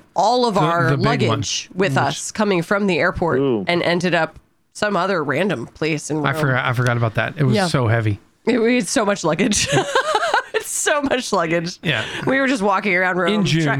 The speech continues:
Speaker 2: in
Speaker 1: trying
Speaker 2: Ju-,
Speaker 1: to find
Speaker 2: July
Speaker 1: our way.
Speaker 2: and
Speaker 3: Yeah, well, it's very
Speaker 1: Yep.
Speaker 3: 'cause
Speaker 2: It's temperate that time of year.
Speaker 3: seasonal,
Speaker 1: Yeah.
Speaker 3: seasonal weather.
Speaker 1: <laughs> It was, it was cool.
Speaker 2: Yeah.
Speaker 3: It's not
Speaker 1: Yeah.
Speaker 3: a big problem. Uh, all right, let's talk favorite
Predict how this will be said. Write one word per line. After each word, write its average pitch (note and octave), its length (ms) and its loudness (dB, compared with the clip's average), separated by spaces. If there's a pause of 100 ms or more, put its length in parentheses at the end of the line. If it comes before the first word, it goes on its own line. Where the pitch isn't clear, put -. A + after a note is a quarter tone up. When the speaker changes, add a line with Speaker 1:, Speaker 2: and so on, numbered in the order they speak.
(200)
Speaker 2:
in D#3 80 0
Speaker 1:
trying D4+ 200 0
Speaker 2:
Ju-, C#4 60 0
Speaker 1:
to - 20 -8
find A#3+ 300 0
Speaker 2:
July A3+ 120 2
Speaker 1:
our G3+ 140 2
way. F#3+ 280 2
Speaker 2:
and F#3+ 80 2
Speaker 3:
Yeah, C3 120 2
well, F#3+ 180 2
it's F#3 140 -4
very B3 300 2
Speaker 1:
Yep. G3+ 320 0 (180)
Speaker 3:
'cause - 320 -6
Speaker 2:
It's C3 180 0
temperate B2 440 0
that A#2+ 120 2
time - 120 2
of A#2+ 40 2
year. A#2+ 60 2
Speaker 3:
seasonal, C3 400 2
Speaker 1:
Yeah. F4+ 220 2
Speaker 3:
seasonal - 260 2
weather. C#5+ 160 0
Speaker 1:
<laughs> B4+ 60 2
It C#5 140 2
was, - 300 -4
it - 40 -2
was G4+ 120 0
cool. F#3+ 460 0
Speaker 2:
Yeah. B2+ 180 4
Speaker 3:
It's G2+ 100 -2
not F3 80 2
Speaker 1:
Yeah. D3 60 2
Speaker 3:
a B2+ 40 0
big A2 160 0
problem. G#2+ 280 -2 (220)
Uh, F3 280 0
all A3+ 80 2
right, E3+ 200 0
let's A3+ 300 0
talk F3+ 440 0
favorite C#3 640 2